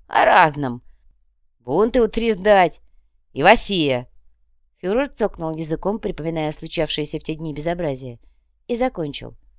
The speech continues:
«В общем, мы тот указ через два дня взад переуказили». «Вы еще цены задулали немерено»,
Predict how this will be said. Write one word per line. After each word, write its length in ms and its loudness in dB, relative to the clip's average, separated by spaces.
«В 120 -6
общем, 520 0
мы 220 2
тот 180 4
указ 400 4
через 280 -2
два 280 2
дня 400 2
взад 440 0
переуказили». 800 -4
«Вы 120 -2
еще 340 2
цены 440 4
задулали 560 4
немерено», 840 -2